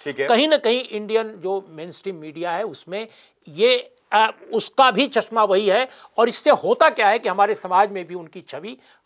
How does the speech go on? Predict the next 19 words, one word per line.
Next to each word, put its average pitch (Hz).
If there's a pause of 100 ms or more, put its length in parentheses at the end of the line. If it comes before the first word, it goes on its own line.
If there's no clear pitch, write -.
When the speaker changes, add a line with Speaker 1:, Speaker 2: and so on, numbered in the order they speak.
Speaker 2:
हमेशा 170
के 208
लिए 170
खराब 147
बन 131
जाती 131
है 208 (140)
Speaker 1:
हम्म। 117
Speaker 2:
और 220
जिसका 214
दुरुपयोग 208
और 202
जिसको 175
प्रतीकों 240
के 233
तौर 196
पे 196
इस्तेमाल 165
ये 240